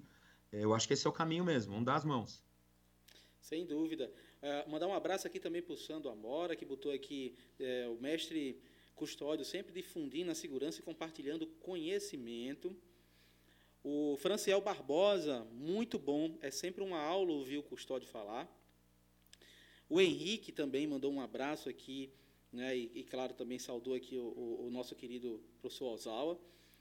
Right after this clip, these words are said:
Speaker 2: César Carvalho, "Custódio, estaria muito distante de nós um cenário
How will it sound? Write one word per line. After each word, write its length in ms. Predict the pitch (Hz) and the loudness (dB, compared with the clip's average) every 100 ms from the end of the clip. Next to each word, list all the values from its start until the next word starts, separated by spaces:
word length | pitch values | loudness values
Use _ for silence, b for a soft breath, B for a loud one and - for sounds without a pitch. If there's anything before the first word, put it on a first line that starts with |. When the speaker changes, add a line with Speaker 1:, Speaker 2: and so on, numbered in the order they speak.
| B | B
Speaker 2:
César 320 | - 220 208 | 2 4 4
Carvalho, 560 | 202 175 135 143 185 165 | 2 0 2 4 4 2
"Custódio, 400 | 170 - 190 175 | -2 2 4 4
estaria 360 | - 196 208 226 | 2 0 0 -2
muito 400 | 170 185 277 254 | 0 2 2 2
distante 480 | 220 - 196 208 | 0 2 2 0
de 60 | 165 | 0
nós 540 | 151 151 151 135 - B B B _ | 4 6 6 2 -4 B B B _
um 100 | 160 | -2
cenário 960 | 185 - - 214 160 156 160 170 147 113 | -2 0 0 2 4 4 6 6 4 2